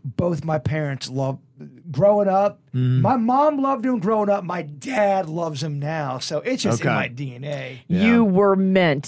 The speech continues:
Speaker 3: to watch murder
Speaker 1: I was,
Speaker 3: specials.
Speaker 1: I was bred to watch murder
Speaker 3: Yeah.
Speaker 2: Yeah, okay.
Speaker 1: specials.
Speaker 2: Mm-hmm. Kimberly wanted to let you know, you're asking if, uh, your eyes will change color with your mood. She said, "Yes, mine do. Brown when content and green when I'm angry. My husband knows when to be scared."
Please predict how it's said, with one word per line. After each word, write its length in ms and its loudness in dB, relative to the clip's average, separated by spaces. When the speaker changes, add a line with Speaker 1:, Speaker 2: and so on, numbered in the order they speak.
Speaker 3:
to 120 0
watch 400 0
murder 340 2
Speaker 1:
I 100 2
was, 140 2
Speaker 3:
specials. 320 2
Speaker 1:
I 40 2
was 100 0
bred 160 2
to 100 -4
watch 260 -6
murder 500 -8
Speaker 3:
Yeah. 240 -4
Speaker 2:
Yeah, 160 0
okay. 80 -4
Speaker 1:
specials. 500 -2
Speaker 2:
Mm-hmm. 380 -2
Kimberly 320 2
wanted 220 2
to 60 0
let 180 0
you 60 0
know, 140 2
you're 240 0
asking 420 -2
if, 360 -4
uh, 240 0
your 400 -2
eyes 540 0
will 120 -6
change 340 -4
color 360 0
with 280 -6
your 120 -4
mood. 460 -2
She 160 -4
said, 300 -4
"Yes, 320 -2
mine 260 -2
do. 260 -2
Brown 600 -2
when 160 -6
content 500 -4
and 160 -2
green 400 -2
when 120 -2
I'm 180 -4
angry. 420 -4
My 140 -2
husband 360 -2
knows 320 -2
when 180 -4
to 40 -4
be 140 -6
scared." 500 -4